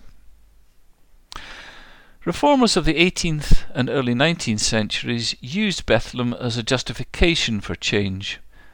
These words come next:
by extrapolating from the very worst examples they could find. Yet it would be wrong to leave you with a one-dimensional characterization of Bethlem as a troubled institution dominated by scandals,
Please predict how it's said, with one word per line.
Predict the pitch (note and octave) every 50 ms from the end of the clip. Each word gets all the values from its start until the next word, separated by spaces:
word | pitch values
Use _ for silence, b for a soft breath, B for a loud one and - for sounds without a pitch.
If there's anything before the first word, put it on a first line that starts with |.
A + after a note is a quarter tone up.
| b b b
by | - - A2+ G#2+
extrapolating | - - - - - C#3+ C#3+ C3+ - - A2+ G#2+ G#2 G#2 - - G#2 G#2 G2+ G#2 -
from | - - A2+ G#2+
the | G#2
very | G2 A#2 G2 F#2+ G2
worst | G2 A2+ C3+ C#3 A2 - - -
examples | G#2+ F#2+ F#2+ G2 A2 G#2 G#2+ G2 - A2+ G2 -
they | - G2+ G2
could | - G2+ -
find. | - - - D3 C3+ A#2+ G2 F2+ F2+ F#2+ - - - _ - - - - - - - _ _ _ _ - - B B B B B B B B B B B B B B B B B B -
Yet | A3 G#3
it | A3+ G#3+
would | A3+ C4+ A#3
be | A3 G#3 F#3
wrong | F3+ E3+ D#3+ G3+ A3+ G#3+ G3 F3 C3 A#2+ A#2 G#2+ - -
to | - -
leave | C#3 C#3 D3+ D#3 C#3 C3+
you | D3 C#3 C3+
with | B2+ C3+ C3+ C3 - - - -
a | C3
one-dimensional | A#2+ A#2 A#2+ C#3+ D#3+ E3+ D#3 D3 D3 C3+ B2+ B2 A#2+ A#2+ - - A#2 A#2
characterization | - - - - A#2+ G#2+ F#2+ - - - A#2+ G#2+ G#2+ G#2 A2+ D3 F3 F3+ - - - G#2+
of | G2+ G2
Bethlem | - G#2 G#2+ - - - B2 A#2+ A#2+ A#2 A2 - b b b b b b b b b b
as | - G#2+ A2+
a | A2+
troubled | - - - F3+ D#3+ C#3 B2+ A#2
institution | A#2+ A2+ A2 - - - A2 - - - C3+ A#2+ - - G#2 G2+ G2 G2
dominated | - A#2+ A#2 A2+ A2 G2+ G#2 G#2 - - A2 G#2+
by | G2 F#2+
scandals, | G2 - - - - - A2+ A2 A#2 A2 F2+ F2 F2+ F#2 - - -